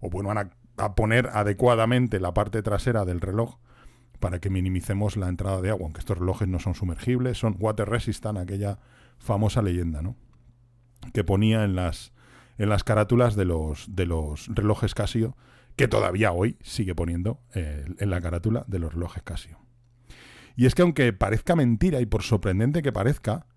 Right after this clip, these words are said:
estos dos relojes se siguen produciendo. Tanto el F noventa y uno W como el A ciento cincuenta y ocho W A se conti-, eh, continúan produciéndose a día de hoy.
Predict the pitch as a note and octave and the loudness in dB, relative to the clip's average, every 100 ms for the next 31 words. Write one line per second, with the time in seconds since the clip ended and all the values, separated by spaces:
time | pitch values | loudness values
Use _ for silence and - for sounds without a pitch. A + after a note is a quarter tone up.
0 | - A#2 - C#3 A#2 A#2+ C3+ E3 - G#2 | -6 -2 2 4 4 0 0 -2 -2 -2
1 | A#2 D#3+ C#3 F#2 E2+ D#3+ G3+ - F#2 F#2+ | 0 0 2 0 0 0 -2 -4 -2 0
2 | F#2+ A#2 D#3 D3+ C#3+ C#3 A2+ A2+ C#3+ A#2 | 0 0 2 4 4 2 2 2 4 4
3 | G#2+ A2+ D3 C3+ D#3+ A2+ G2+ F#2+ F2+ E2+ | 4 4 4 2 0 0 2 0 -2 -4
4 | A2 - C3+ B2 B2 A2+ G#2 G2+ A2+ - | -6 -2 0 0 -2 0 0 0 -4 -2
5 | G#2+ A2+ G2+ G2+ A#2+ - - - - - | -2 0 0 0 -4 -10 -20 -20 -20 -20
6 | - - - - B2+ B2 A2 A2 A#2 G2+ | -20 -20 -4 2 6 6 4 2 2 2
7 | A2 F#2+ B2+ E3 D3+ - E3 F#3 F#3+ - | 2 4 2 4 4 4 2 2 0 -2
8 | - G2 A2+ E3+ C#3+ G2+ A3 | -2 0 2 0 -2 0 0